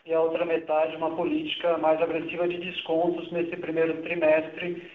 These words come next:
em especial, eh, no mês de março, onde nós fizemos uma, tivemos uma atuação muito boa,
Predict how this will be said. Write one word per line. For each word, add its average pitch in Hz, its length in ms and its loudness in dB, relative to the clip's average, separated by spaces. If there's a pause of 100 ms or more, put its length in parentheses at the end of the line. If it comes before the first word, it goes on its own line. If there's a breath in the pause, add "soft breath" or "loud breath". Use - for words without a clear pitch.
(120 loud breath)
em 170 200 0
especial, 156 840 0
eh, 147 400 4
no 147 100 -2
mês 151 240 2
de 175 140 -6
março, 156 640 2 (260 loud breath)
onde 147 320 -2
nós 151 240 2
fizemos 151 320 0
uma, 147 380 2
tivemos 147 260 0
uma 151 120 4
atuação 151 360 0
muito 175 320 -4
boa, 160 560 2